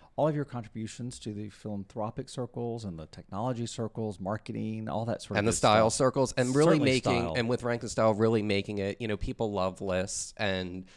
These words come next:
Speaker 2: that's really why, you know, everyone should check out Rank and Style. And where can they find you on,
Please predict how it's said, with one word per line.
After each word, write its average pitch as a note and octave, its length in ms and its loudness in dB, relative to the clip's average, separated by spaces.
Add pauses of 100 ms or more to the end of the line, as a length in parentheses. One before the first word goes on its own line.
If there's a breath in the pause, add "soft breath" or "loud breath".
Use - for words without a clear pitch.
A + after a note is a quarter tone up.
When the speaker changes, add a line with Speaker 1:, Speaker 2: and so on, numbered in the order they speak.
Speaker 2:
that's G#2+ 260 0
really G#2 260 0
why, F#2 520 0
you G#2+ 100 -8
know, F#2 260 -2
everyone G2 380 0
should - 180 -4
check - 240 -2
out F#2 140 0
Rank F#2 220 -2
and F#2+ 100 -10
Style. G2 280 2
And G2+ 200 -2 (220 loud breath)
where E3 160 4
can D3 160 -2
they B2+ 80 2
find G#2+ 320 0
you G2+ 160 2
on, F#2+ 280 2